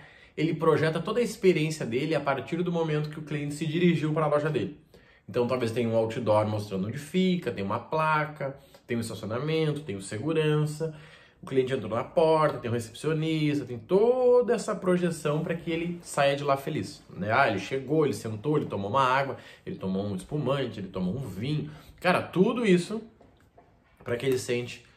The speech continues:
e faça a compra dele feliz, ele sai de lá, recebe uma sacolinha bonita e vai ser feliz. Só que antes disso, hoje, né, mundo pós-pandemia principalmente,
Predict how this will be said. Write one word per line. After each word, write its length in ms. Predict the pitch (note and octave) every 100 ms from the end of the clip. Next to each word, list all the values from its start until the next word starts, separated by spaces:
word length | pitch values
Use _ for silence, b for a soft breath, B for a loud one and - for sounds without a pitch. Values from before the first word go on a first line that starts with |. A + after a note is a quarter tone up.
| b -
e 40 |
faça 560 | A#2 A2+ A2 A2 A#2 - -
a 60 | -
compra 400 | A2 A#2+ A2 A#2
dele 220 | G2+ G2+
feliz, 400 | - D#3+ D3 D3
ele 120 | G#2
sai 220 | F#2 G2+ F#2+
de 140 | G#2
lá, 220 | B2 A#2
recebe 220 | B2 G#2
uma 80 | F#2+
sacolinha 380 | F#2 A2+ A2 A2+
bonita 420 | A#2 A2+ A#2 C3+ C3 -
e 60 |
vai 200 | C3+ A#2
ser 120 | A2+
feliz. 360 | A#2+ B2+ - - B B B B B -
Só 280 | - B3+
que 420 | C#4+ D#4 G#3 G3+ -
antes 540 | G#3 D4+ D4 F#3+ C#3
disso, 540 | G#2 A#2+ C#3 - G2+ -
hoje, 480 | A#2 E3 E3 G#2 F#2
né, 200 | G2 A2
mundo 320 | G#2+ A2+ G2+
pós-pandemia 760 | F#2 A#2 - A#2 G2+ F#2 A2
principalmente, 720 | A#2 G#2+ A2+ G2 A2+ D#3 C3+